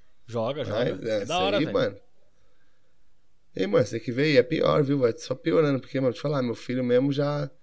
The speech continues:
Speaker 2: ele tá jogando Brawl Stars agora. Cinco anos,
Speaker 1: É
Speaker 2: né?
Speaker 1: nada.
Speaker 2: Não é pra idade dele, mas ele joga, tipo, cartunzinho, pá, eu deixo. Me julguem.
Speaker 1: Não será jogado.
Speaker 2: <laughs>
Speaker 1: Vai fazer
Speaker 2: Tá ligado?
Speaker 1: parte do nosso clube.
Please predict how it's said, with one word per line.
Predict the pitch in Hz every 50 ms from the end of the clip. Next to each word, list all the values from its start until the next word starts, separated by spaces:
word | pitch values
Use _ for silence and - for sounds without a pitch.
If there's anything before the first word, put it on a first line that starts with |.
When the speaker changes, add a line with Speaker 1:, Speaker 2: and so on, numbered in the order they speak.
| - - - -
Speaker 2:
ele | - 117 113
tá | 135 131
jogando | 127 135 139 156 165
Brawl | 165 165 175 185
Stars | 180 - - 180 165 156 147
agora. | 139 120 117 110 101 - - - - - - - - - - - - -
Cinco | - - - 117 113 - - 156 170
anos, | 170 156 139 131
Speaker 1:
É | 151
Speaker 2:
né? |
Speaker 1:
nada. | 156 147 123 110 104 113
Speaker 2:
Não | 113
é | 120
pra | - - 131
idade | 127 139 135 135 135 160 165 156 156
dele, | 143 151 143 123 113
mas | 107 107 107 107 107
ele | 113 110 113 120
joga, | 120 151 160 151 139 123 120
tipo, | - - - - - - - - - - - - - - - - - - - - - -
cartunzinho, | - 113 113 110 - - 123 120 113 113 123 131 139 147 135
pá, | 120 - 120 123 131 127
eu | 127 131
deixo. | 127 151 147 135 120 - - - - - - - - - - - - - - - - - - - - - - - - - - - - - - -
Me | - 120 120
julguem. | 113 110 113 117 104 107 101 101 - - - - - - - - - - - - - - - - - - - - - - - - - - - - - - - - -
Speaker 1:
Não | 120 117 127 131 123 127 147 151
será | - - 156 165 175
jogado. | 160 196 190 156 - 139 151 - - - - - 147 - - - - - -
Speaker 2:
<laughs> | - - - - - - - - - - -
Speaker 1:
Vai | 107 107
fazer | - - 117 123
Speaker 2:
Tá | 131
ligado? | 98 101 123 113
Speaker 1:
parte | 110 101 139
do | 135 135
nosso | 135 143 139 - 165 143
clube. | 131 - - 131 127 120 110 101